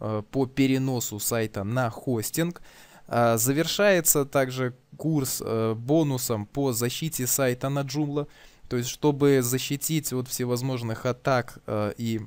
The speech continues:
э, на наш сайт, э, значит, как можно его, э, обезопасить, э, рассмотрен бонус защита сайта на Joomla.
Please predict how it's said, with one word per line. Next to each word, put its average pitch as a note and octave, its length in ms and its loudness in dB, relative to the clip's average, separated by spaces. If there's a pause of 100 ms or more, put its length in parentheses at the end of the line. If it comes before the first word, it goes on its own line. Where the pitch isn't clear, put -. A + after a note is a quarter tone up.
(840)
э, A2+ 180 2
на A2+ 160 2
наш A2+ 260 2
сайт, F#3+ 380 2 (380)
э, B2 360 2
значит, A#2 440 -4
как A#2+ 200 -2
можно A#2+ 340 -4
его, A2 420 0
э, G2+ 260 -6
обезопасить, A2 1000 -2
э, A2 440 -2
рассмотрен A#2 640 -2 (340)
бонус B2 520 0
защита A2 460 -2
сайта G2+ 360 2
на G2 140 0
Joomla. F#3 440 -2